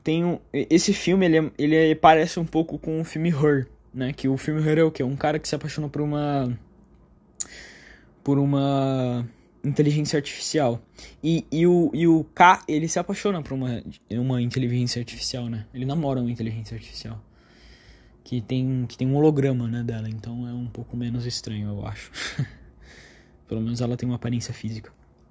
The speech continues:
Mas enfim. E, tipo, e, e ela, e, e, e, e ela achou que ele era o cara que nasceu, em vez de ser o cara que, tipo, foi criado.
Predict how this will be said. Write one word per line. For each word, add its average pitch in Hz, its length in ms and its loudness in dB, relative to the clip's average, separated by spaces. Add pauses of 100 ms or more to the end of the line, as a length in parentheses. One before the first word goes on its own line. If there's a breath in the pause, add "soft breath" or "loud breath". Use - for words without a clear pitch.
(840)
Mas 120 200 -2
enfim. 104 280 -2 (1400 soft breath)
E, 165 100 2
tipo, 180 420 6
e, 170 180 -2
e 190 140 6
ela, 220 480 8
e, 175 200 -6
e, 160 240 -8
e, - 160 -12 (100)
e 175 120 4
ela 226 160 8
achou 226 340 8
que - 360 0
ele 190 280 6
era 196 420 4 (380)
o 185 100 -2
cara 160 280 8
que 165 140 -2
nasceu, 160 580 2 (240)
em 143 120 -4
vez 151 200 4
de - 60 0
ser 160 60 4
o 151 60 2
cara 143 280 2
que, 135 220 -6
tipo, 135 640 -4 (140)
foi 143 240 0
criado. 139 540 0